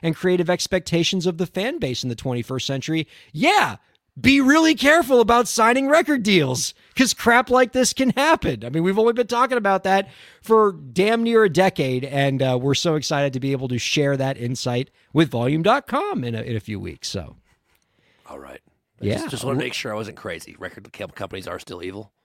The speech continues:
Speaker 1: Oh, yeah, no, yeah. That's just,
Speaker 2: All right,
Speaker 1: it's
Speaker 2: good.
Speaker 1: just big tech is also evil. They're all evil.
Speaker 2: Sweet.
Speaker 1: Except for you, Zach Sloan. You're a damn treasure.
Speaker 2: No, I'm evil. Wait.
Speaker 1: <laughs> Damn. They got to you, too.
Speaker 2: They, they say I might be okay, but I assure you, I am not.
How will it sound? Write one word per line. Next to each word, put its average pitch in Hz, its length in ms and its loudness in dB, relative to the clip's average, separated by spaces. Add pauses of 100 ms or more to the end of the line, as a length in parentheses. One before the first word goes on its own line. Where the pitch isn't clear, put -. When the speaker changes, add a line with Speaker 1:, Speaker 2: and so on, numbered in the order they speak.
(280)
Speaker 1:
Oh, 285 160 6
yeah, 226 200 6
no, 175 200 4
yeah. 135 240 0
That's 147 140 -2
just, 180 140 4
Speaker 2:
All 87 60 -2
right, - 140 -10
Speaker 1:
it's 196 100 2
Speaker 2:
good. 262 80 2
Speaker 1:
just 147 100 0
big 262 200 4
tech 262 280 2
is 214 140 2
also 196 480 4
evil. 117 320 0
They're 220 180 4
all 302 240 6
evil. 113 400 -4 (380)
Speaker 2:
Sweet. - 240 -8
Speaker 1:
Except 214 240 4
for 180 80 4
you, 160 220 6
Zach 98 260 -2
Sloan. 98 320 -6
You're 110 140 -4
a - 20 -2
damn 101 260 -6
treasure. - 460 -12 (340)
Speaker 2:
No, 104 200 -10
I'm 85 160 -10
evil. 92 260 -18 (840)
Wait. 104 260 -6
Speaker 1:
<laughs> - 0 -
Damn. - 200 2 (600)
They 160 140 4
got 240 220 4
to 233 60 4
you, 226 220 4
too. 175 320 2 (260)
Speaker 2:
They, 120 320 0
they 131 220 -2
say 127 320 -2
I 123 80 0
might 123 260 -2
be 110 160 -8
okay, 98 380 -6
but 95 140 -8
I 98 140 -4
assure 90 340 -8
you, 69 200 -12 (160)
I 82 140 -10
am 73 140 -14
not. 65 300 -16